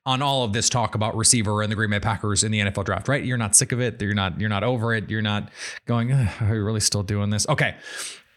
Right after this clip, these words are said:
If that's you, we're gonna start our show somewhere else because Denzel Ward, the Browns cornerback,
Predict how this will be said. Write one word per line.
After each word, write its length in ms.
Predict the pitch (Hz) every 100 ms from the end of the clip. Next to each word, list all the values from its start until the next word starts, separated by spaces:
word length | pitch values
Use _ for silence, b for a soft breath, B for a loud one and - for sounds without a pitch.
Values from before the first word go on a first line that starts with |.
| B -
If 260 | 226 208
that's 360 | 190 185 175 165
you, 320 | 170 107 - _ _ b b b b b -
we're 200 | - 139
gonna 120 | 139 135
start 240 | - 135
our 80 | 127
show 200 | - 120
somewhere 260 | 131 135
else 160 | 196 156
because 920 | - 165 - 185 160 - - - - - _ _ _ _ -
Denzel 520 | 104 143 160 156 156 156
Ward, 480 | 131 107 101 104 - _ _ -
the 80 | 95
Browns 560 | 120 117 120 123 - 107 _ -
cornerback, 680 | 165 147 127 120 120 -